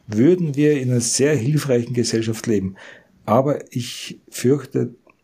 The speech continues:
das ist nicht im Interesse der vieler Parteien, der rechtspopulistischen allzumal. Und die treiben uns voran. Und kann ich in Österreich nur so sagen,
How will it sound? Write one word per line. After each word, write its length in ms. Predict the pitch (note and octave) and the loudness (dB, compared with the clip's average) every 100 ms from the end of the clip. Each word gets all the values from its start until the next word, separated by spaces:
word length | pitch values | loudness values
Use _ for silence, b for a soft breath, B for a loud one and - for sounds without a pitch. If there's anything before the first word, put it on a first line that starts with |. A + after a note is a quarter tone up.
| _ _ - _ _ _ _ _ _ _ _ - | _ _ -20 _ _ _ _ _ _ _ _ 0
das 640 | A#2 B2 - - - - B2 | 0 2 -2 -2 -6 -4 0
ist 360 | A2+ - - | 0 0 2
nicht 320 | A2+ A#2 - | 2 2 0
im 120 | A2 G#2 | 2 2
Interesse 800 | G2 - G#2 E2+ - F2 F2 - _ _ _ _ - - | 2 -2 -2 -2 -2 -2 -6 -16 _ _ _ _ -18 0
der 300 | F#2 F#2+ - - _ _ _ _ - | 4 4 2 -8 _ _ _ _ -16
vieler 320 | - A2+ G#2+ | -2 2 2
Parteien, 800 | - G#2+ - E2 F#2 C#3+ C#3+ B2+ - - - - B4+ | 0 -6 -2 0 4 4 4 0 -8 -16 -18 -18 -10
der 260 | - - F2+ | -8 0 2
rechtspopulistischen 1200 | A#2+ B2+ - - B2+ - A2+ A#2+ - G2+ G#2+ G2 - - - E4 - | 2 0 -6 -2 -4 0 0 0 0 0 0 -2 -6 -14 -10 -8 -4
allzumal. 720 | - G#2 - - F2 F#2+ A#2+ - B B B B B _ - | 0 0 2 4 4 4 0 -4 B B B B B _ -4
Und 300 | B2 A2 - | 0 0 2
die 140 | C3+ C3+ | 0 0
treiben 420 | A2 G#2+ A2 A#2 | 2 2 2 0
uns 300 | G#2 G#2 - | -4 -4 -4
voran. 600 | - F#2 E2+ E2+ F#2 F#2+ | -6 -4 -2 -4 -6 -14
Und 500 | - A2+ - - - | -10 -10 -10 -14 -2
kann 120 | G#2 | 0
ich 100 | F#2+ | 2
in 100 | F#2+ | 2
Österreich 460 | G#2+ A2 A#2+ G2+ G#2+ | 2 0 0 0 2
nur 120 | G#2+ | 0
so 120 | G#2 | 0
sagen, 440 | - F2+ F#2 F#2+ | 0 2 2 0